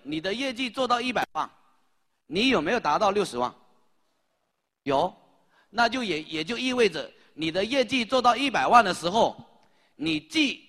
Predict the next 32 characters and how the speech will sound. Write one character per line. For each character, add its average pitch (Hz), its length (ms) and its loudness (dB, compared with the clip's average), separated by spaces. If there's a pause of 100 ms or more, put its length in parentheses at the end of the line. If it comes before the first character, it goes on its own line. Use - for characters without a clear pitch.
(120)
可 214 160 -4
以 214 160 0
拿 156 240 -2
到 190 300 4
合 202 380 -2
格 180 220 -6
的 170 380 -2 (760)
两 139 260 -4
万， 175 200 2 (580)
又 254 220 0
可 220 200 0
以 240 100 2
拿 170 240 -2
到 208 220 4
良 147 360 0
好 160 240 0
的 123 220 -4
三 165 260 0
万， 175 240 2 (200)
合 185 180 4
起 156 200 -4
来 135 140 2
拿 160 220 0
到 196 140 4
几 131 180 -8
万？ 143 180 2 (1040)
听 180 160 -6
明 175 140 -4
白 175 80 2
了 170 80 0
吗？ 180 160 -6 (960)
哎， 208 180 -4